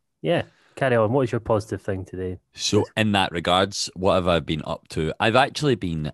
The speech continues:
Speaker 2: and I mentioned this in podcast one, I mentioned about the Valentine Day bottles that I have been writing, and Elliot's been a big supporter of, and the one that's been twisting my arm to do them. And actually, I've had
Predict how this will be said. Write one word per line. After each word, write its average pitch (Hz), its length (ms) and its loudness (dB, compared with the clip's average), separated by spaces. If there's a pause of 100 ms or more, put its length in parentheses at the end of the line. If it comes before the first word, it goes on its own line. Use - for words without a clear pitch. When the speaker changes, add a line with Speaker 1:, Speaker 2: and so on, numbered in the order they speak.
Speaker 2:
and 85 140 -4
I 80 40 -2
mentioned 87 340 -2
this - 180 -4
in 78 200 -6
podcast 80 500 -6
one, 80 320 -4 (360)
I 82 260 0
mentioned 82 540 -4 (140)
about 78 580 -4
the 76 400 -6 (180)
Valentine 82 720 -2 (280)
Day 82 200 -2
bottles 92 680 -2 (100)
that 85 160 -2
I 85 200 -2
have 85 220 -4
been 78 220 -6
writing, 78 520 -2
and 80 120 -6
Elliot's 80 300 0
been 78 160 -4
a 73 60 -4
big 85 280 -2
supporter 80 560 -2
of, 78 220 -2 (420)
and 76 520 -2
the 80 100 -2
one 78 200 0
that's 69 160 -4
been 78 200 -6
twisting 82 380 -4
my 76 80 0
arm 78 160 0
to 73 140 -10
do 80 140 0
them. 82 140 -2 (380)
And 92 120 0
actually, 87 500 0
I've 82 320 0
had 87 400 0